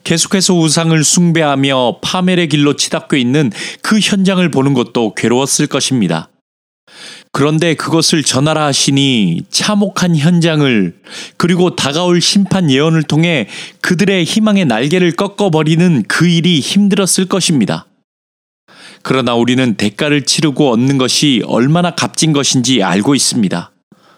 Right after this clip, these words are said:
처음 아르바이트나 일을 하고 돈을 벌어 그 돈을 손에 쥐었던 그때가 기억나십니까? 어렸을 때는 부모님에게 용돈을 받아 쓰다가 노동의 대가로 받은 첫 현금,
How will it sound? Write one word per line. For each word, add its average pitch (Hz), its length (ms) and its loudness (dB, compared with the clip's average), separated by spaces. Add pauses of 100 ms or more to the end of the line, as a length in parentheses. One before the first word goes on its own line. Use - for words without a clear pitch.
(520)
처음 135 460 0
아르바이트나 123 800 0
일을 117 240 2
하고 123 340 0
돈을 120 320 0
벌어 120 440 0 (280)
그 180 160 0
돈을 160 320 2
손에 180 320 0
쥐었던 139 500 -2
그때가 110 380 -2
기억나십니까? 101 1000 -2 (960)
어렸을 139 380 0
때는 135 420 0
부모님에게 139 800 0
용돈을 135 440 0
받아 120 220 -4
쓰다가 107 640 -4 (400)
노동의 156 360 2
대가로 135 420 0
받은 123 380 0
첫 - 300 -4
현금, 151 640 0